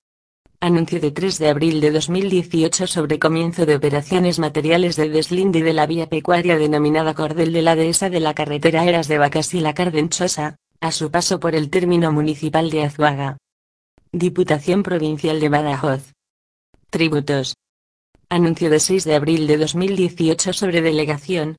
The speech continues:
y revocación de funciones de gestión, inspección y recaudación de tributos y precios públicos municipales de municipios en el organismo autónomo de recaudación. Ayuntamiento de Alcántara.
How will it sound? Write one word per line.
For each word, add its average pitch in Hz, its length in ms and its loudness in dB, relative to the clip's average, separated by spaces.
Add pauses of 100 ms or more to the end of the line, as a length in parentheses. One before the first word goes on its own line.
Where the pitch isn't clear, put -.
y 165 140 2
revocación 147 640 0
de 170 100 4
funciones 165 500 0
de 170 120 -4
gestión, 165 540 -2 (240)
inspección 175 640 -2
y 156 100 2
recaudación 147 680 0
de 170 100 2
tributos 175 520 -2
y 170 60 0
precios 170 360 -2
públicos 175 500 -2
municipales 160 720 2
de 175 120 0
municipios 156 680 0
en 160 100 0
el 160 140 4
organismo 180 540 2
autónomo 156 440 2
de 156 120 4
recaudación. 143 880 -2 (760)
Ayuntamiento 165 760 0
de 151 100 4
Alcántara. 147 720 -2